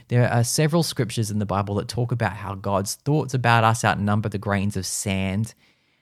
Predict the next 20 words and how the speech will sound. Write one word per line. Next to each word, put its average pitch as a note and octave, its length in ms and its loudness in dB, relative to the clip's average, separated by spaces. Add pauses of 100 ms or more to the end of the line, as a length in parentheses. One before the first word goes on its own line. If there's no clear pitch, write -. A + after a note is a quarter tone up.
that A2+ 140 -6
God's A#2 280 6
love A#2 360 4
for A2+ 200 0
us G2+ 280 -4
is, G2 260 -6 (300)
you G#2+ 100 -12
know, F#2+ 140 -2 (220)
so - 360 2
incredible. G#2+ 680 0 (460)
And G#2+ 320 0 (560)
it's A#2+ 180 -8
just - 260 0
a E3+ 60 2
reminder A2 520 4
that G2+ 160 0
he B2 340 -2
is A2+ 140 -2
protecting F#2 640 -8
us. - 300 -10